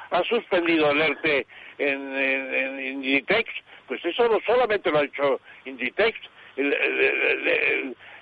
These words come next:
el erte de abril y mayo, parece ser. Bueno, pues entonces yo creo que aquí hay que dar el do de pecho.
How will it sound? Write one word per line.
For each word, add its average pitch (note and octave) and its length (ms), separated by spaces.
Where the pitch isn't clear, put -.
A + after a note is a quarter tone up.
el C#3 240
erte F3 340
de D3+ 300
abril D3 380
y C#3+ 80
mayo, F#3+ 500
parece C#3 380
ser. A3+ 180
Bueno, F3 500
pues B2 140
entonces F3+ 400
yo - 120
creo A4+ 160
que G#4 100
aquí A4 220
hay G#4+ 120
que F#4+ 160
dar - 160
el D#4+ 160
do G#3+ 140
de F3+ 100
pecho. E3 420